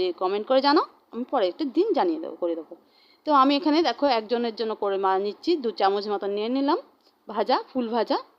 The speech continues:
তো আর এটা আলু সেদ্ধর সঙ্গে মাখিয়ে নিচ্ছি, একটু সামান্য নুন দিয়েই মাখিয়ে নিলে হয়ে যাবে, কেননা এটা তো তেল দিয়েই ভাজা আছে, তাই ওর মধ্যে তেল আছেই, আর এক্সট্রা আলাদা করে তেল নিতে লাগবে না। এইভাবে এটা আমি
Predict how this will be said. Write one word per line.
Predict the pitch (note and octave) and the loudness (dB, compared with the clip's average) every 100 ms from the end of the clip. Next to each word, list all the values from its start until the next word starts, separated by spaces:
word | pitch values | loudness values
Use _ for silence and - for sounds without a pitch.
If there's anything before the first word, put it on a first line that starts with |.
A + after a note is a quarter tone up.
| _ _ _ _ - | _ _ _ _ -6
তো | G3 F#3+ F#3+ F#3 | -2 2 4 2
আর | G3+ F#3 | 2 0
এটা | C#4+ - | 0 0
আলু | F#3+ G3+ | -2 -4
সেদ্ধর | F3+ F#3 | -6 -4
সঙ্গে | A#3 G4+ | 2 2
মাখিয়ে | A#3+ G3 G3 | 2 0 0
নিচ্ছি, | E3+ D#3 - D3 - _ _ _ _ _ D4 | 0 -2 -12 -14 -14 _ _ _ _ _ -2
একটু | D#4 | 0
সামান্য | F4 C4 B3+ C4+ C#4 | 2 2 4 4 4
নুন | A#3+ A#3+ A#3+ | 2 0 -2
দিয়েই | A#3 E4+ A#4+ | 0 0 2
মাখিয়ে | A#3+ - G3+ | 0 0 0
নিলে | A#3 G4+ | 0 2
হয়ে | A#3 | 0
যাবে, | F3 D#3 D#3 - | 0 -4 -8 -6
কেননা | - D#4 F4 - _ _ _ _ _ - | 0 2 2 0 _ _ _ _ _ -8
এটা | B3 E4 | -4 -4
তো | - | -2
তেল | D4 C#4+ | 2 4
দিয়েই | C#4+ E4 D4 | 4 2 2
ভাজা | C#4+ D#4 C#4+ | 4 4 4
আছে, | - C#5 A#4+ | 2 -4 -2
তাই | C#4 | -2
ওর | A#3+ A#3 A#3+ | 0 -2 -4
মধ্যে | A3 A#3 | -6 -4
তেল | B3 A3 G3+ | 0 2 2
আছেই, | F#3+ - G4 - | -2 -4 -6 -4
আর | A3+ - A#3 | -4 -2 -4
এক্সট্রা | A#3+ - A#3+ | -4 0 2
আলাদা | G#3 G3+ G3+ | 2 2 0
করে | F#4+ - | 0 0
তেল | G3+ G3+ | 0 2
নিতে | F#3+ G#4 | 0 0
লাগবে | F#4 F3+ D#3 C3+ | 0 0 -2 -6
না। | C3 _ _ _ _ _ _ _ _ _ _ _ _ _ - | -10 _ _ _ _ _ _ _ _ _ _ _ _ _ -4
এইভাবে | C#4 D4 D4+ A4 D5+ _ | 0 2 0 0 -4 _
এটা | - A3+ | -8 0
আমি | G#3 | 2